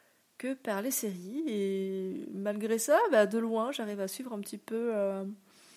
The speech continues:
ce qui se déroule, euh, dans les séries en vogue, euh, sans forcément me spoiler. Et ça me permet, voilà, de me faire une idée, euh, bon, alors, est-ce que je peux me mettre à ce, à cette série-là ou pas ? Bref. On verra.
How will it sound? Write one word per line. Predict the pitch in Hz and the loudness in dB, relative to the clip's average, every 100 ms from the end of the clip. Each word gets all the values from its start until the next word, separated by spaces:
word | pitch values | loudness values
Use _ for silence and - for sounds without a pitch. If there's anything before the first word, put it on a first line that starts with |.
| - _ _ - - - | -20 _ _ -20 -20 -8
ce | - | -8
qui | - 233 | -6 -6
se | 202 | 0
déroule, | 226 214 240 254 | 0 0 0 4
euh, | 214 208 202 202 196 | 4 6 2 0 -2
dans | 190 196 190 | -2 -2 -2
les | 196 | -4
séries | 196 190 202 214 220 | -6 -6 -4 -4 -2
en | 214 196 | -2 -2
vogue, | 185 190 196 220 226 214 | 2 2 4 0 -2 0
euh, | 185 180 180 180 | 0 0 -2 -4
sans | 190 226 | -6 -6
forcément | 214 - 226 220 | -6 -6 -4 -4
me | 214 | -4
spoiler. | - 202 196 196 269 - - - - - _ _ _ | -4 -2 2 2 0 -6 -20 -20 -20 -20 _ _ _
Et | 208 | 2
ça | 233 | 4
me | 220 | 8
permet, | 220 240 | 8 8
voilà, | 226 190 | 8 8
de | 190 | 6
me | 175 | 0
faire | 208 214 | 0 0
une | 202 | 0
idée, | 185 202 220 | 0 2 2
euh, | 208 175 | 2 0
bon, | 170 185 | -4 -6
alors, | 185 190 - | -6 -8 -10
est-ce | - | -12
que | - - - - | -12 -14 -14 -14
je | - - | -16 -8
peux | 196 | -6
me | 190 | -2
mettre | 190 190 190 | -4 -4 -8
à | |
ce, | 190 - - - 60 | -8 -10 -12 -12 -8
à | 190 | -6
cette | - 196 | -6 -6
série-là | 196 190 190 220 | -6 -4 -4 -6
ou | |
pas ? | 208 - _ - | -8 -12 _ -20
Bref. | - 190 - _ _ _ - _ - - - _ - - | -18 -18 -20 _ _ _ -20 _ -20 -20 -20 _ -8 0
On | 233 | 8
verra. | 220 180 | 8 8